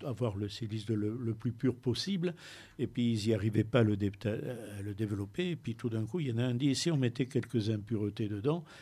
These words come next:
Et ils ont découvert le transistor, hein. Donc, vous voyez, c'est un type qui est arrivé en faisant un petit peu, mais, euh, il y a beaucoup de choses, mais on n'est pas là pour, dans ce, ce genre de propos que j'ai ce soir, c'est,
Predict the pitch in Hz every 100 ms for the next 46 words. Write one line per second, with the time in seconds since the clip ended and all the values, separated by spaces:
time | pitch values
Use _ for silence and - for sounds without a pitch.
0 | - 117 104 110 98 90 113 113 143 131
1 | 107 98 101 110 95 127 - 180 120 131
2 | 147 123 104 107 131 127 - 117 98 135
3 | - 104 104 95 110 147 120 104 - 107
4 | 131 117 110 120 - 127 123 - - -
5 | - - 143 139 123 127 131 107 120 120
6 | 117 110 - 123 113 120 - - - 135
7 | 139 135 139 147 151 - - - - -
8 | - 127 117 113 - 120 104 - 120 107
9 | 98 110 101 110 120 - 117 113 107 139
10 | 123 123 - 147 147 147 - - 113 110